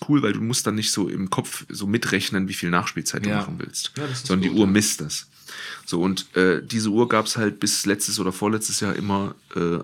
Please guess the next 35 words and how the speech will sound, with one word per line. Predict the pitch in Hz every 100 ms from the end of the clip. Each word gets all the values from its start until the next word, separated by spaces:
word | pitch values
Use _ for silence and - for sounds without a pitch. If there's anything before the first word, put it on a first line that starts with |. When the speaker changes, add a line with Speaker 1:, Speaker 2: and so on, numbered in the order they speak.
| -
Speaker 1:
als | - 90
analoges | - 92 90 101 143 226 - - - _ _ -
Ding. | 151 - - - -
Und | 101
ich | 98
wollte | 110 113
die | 120
Speaker 2:
Mhm. | 98
Speaker 1:
auch | 113
gerne | 113 98
analog | 104 101 104 107
haben. | 101 135 165 - - -
Aber | - 101
als | 98 98
ich | - -
sie | 98
dann | 95 98 87
mir | 95 87
gekauft | - - 107 -
hab | 113 110 - _ _ _ _ _ _ - - -
oder | - 87
kaufen | - 87 90
wollte, | 87 90 90 - - -
gab's | 80 82 - - _ _ - -
die | 92
halt | 90 -
einfach | 95 92 -
gar | 80
nicht | 95 95
mehr | 98 85
analog, | 87 82 92 95
nur | 95
noch | 92
so | - 85
gebraucht. | 76 - 98 113 -